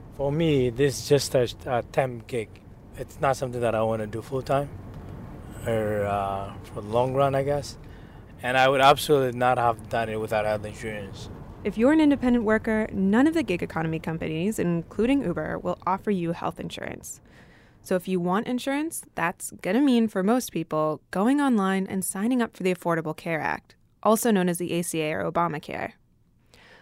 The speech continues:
Speaker 2: By the way, we don't know for sure how many Americans are working in the gig economy.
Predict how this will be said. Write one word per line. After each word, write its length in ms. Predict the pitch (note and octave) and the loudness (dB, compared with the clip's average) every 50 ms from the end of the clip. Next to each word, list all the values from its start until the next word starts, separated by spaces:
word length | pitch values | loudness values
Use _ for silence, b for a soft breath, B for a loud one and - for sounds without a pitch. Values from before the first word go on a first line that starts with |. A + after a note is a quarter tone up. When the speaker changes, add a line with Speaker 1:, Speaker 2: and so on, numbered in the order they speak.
| b b b _ | b b b _
Speaker 2:
By 160 | - F#3 G3 | 0 2 4
the 120 | G3+ G#3+ G3+ | 6 6 6
way, 280 | F#3+ F#3 F#3 F#3+ F#3 - | 6 6 4 4 2 0
we 140 | - G3 F#3+ | 0 -2 0
don't 240 | F3 G3+ A3 C4 A#3+ | 2 2 0 0 0
know 160 | A3+ G#3 G3+ | 0 0 0
for 180 | G3 - - F#3+ | -2 -2 -6 -6
sure 380 | - - - G3 F3+ F3 E3+ | -6 -4 -2 0 2 2 0
how 340 | F3 - - - G#3 A#3 B3 | -2 -4 -6 0 2 4 4
many 320 | C4 B3 A3+ G#3 G3 F#3 - | 6 6 4 4 4 2 2
Americans 480 | F3 E3+ E3+ E3+ E3 - - E3 E3 | 0 0 0 -2 -2 -4 -6 -6 -6
are 140 | - - E3 | -4 -4 -4
working 360 | D#3 E3 E3 E3+ - E3+ E3 | -4 -2 -4 -4 -4 -6 -6
in 100 | D#3+ D#3 | -6 -6
the 80 | D#3 D3+ | -6 -6
gig 200 | - D3 C#3 C#3+ | -6 -6 -8 -8
economy. 560 | D3 - - D3+ D3+ D3+ - F#2+ A2 A3 - | -10 -8 -6 -8 -6 -6 -8 -8 -10 -10 -12